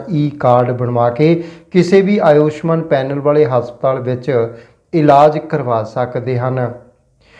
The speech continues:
ਲੁਧਿਆਣਾ ਜ਼ਿਲ੍ਹੇ ਵਿੱਚ ਇਸ ਸਮੇਂ ਅਠਾਰਾਂ ਸਰਕਾਰੀ ਅਤੇ ਪਚੱਤਰ ਪ੍ਰਾਈਵੇਟ ਹਸਪਤਾਲ ਇਸ ਯੋਜਨਾ ਤਹਿਤ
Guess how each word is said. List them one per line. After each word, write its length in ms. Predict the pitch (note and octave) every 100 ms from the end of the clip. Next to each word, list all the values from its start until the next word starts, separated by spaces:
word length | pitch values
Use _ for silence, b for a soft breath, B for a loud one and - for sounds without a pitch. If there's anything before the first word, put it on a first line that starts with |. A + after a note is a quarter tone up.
| b E3
ਲੁਧਿਆਣਾ 560 | E3 E3+ E3 E3+ G3
ਜ਼ਿਲ੍ਹੇ 340 | E3 D3+ D#3+ E3
ਵਿੱਚ 460 | E3+ E3+ F3 F#3 F#3
ਇਸ 320 | D3 C#3+ D3+
ਸਮੇਂ 440 | - C#3+ D3 E3 D3+
ਅਠਾਰਾਂ 360 | C#3 B2 B2+ C3+
ਸਰਕਾਰੀ 480 | C#3 B2 B2 B2
ਅਤੇ 140 | D3+ D#3
ਪਚੱਤਰ 440 | - C3 A#2 C3+
ਪ੍ਰਾਈਵੇਟ 480 | B2+ B2+ A#2+ B2 B2+
ਹਸਪਤਾਲ 560 | A#2+ A#2+ - - C3+ C#3+
ਇਸ 320 | C3 B2+ C3+
ਯੋਜਨਾ 500 | A2+ A#2 A#2 B2 C3
ਤਹਿਤ 380 | C3+ B2+ B2+